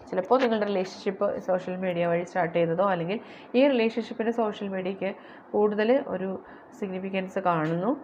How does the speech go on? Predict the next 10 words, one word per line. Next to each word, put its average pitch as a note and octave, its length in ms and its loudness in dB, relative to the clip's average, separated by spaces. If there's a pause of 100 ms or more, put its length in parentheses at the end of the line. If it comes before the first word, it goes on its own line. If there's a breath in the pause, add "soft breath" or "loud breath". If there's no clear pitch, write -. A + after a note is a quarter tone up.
(800 loud breath)
ട്രിപ്പിൾ A#3+ 360 8
സെവൻ G#3 440 4
ഒരു F#3 380 0
ഏഞ്ചൽ G#3+ 420 4
നമ്പറാണ് G3+ 640 2
നിങ്ങളുടെയോ F#3 600 0
നിങ്ങളുടെ F#3+ 300 -4
പേഴ്സൻ്റെയോ. F3 680 0 (540 loud breath)
ആ, F3 60 0 (880)
ഒരു, F3+ 440 -2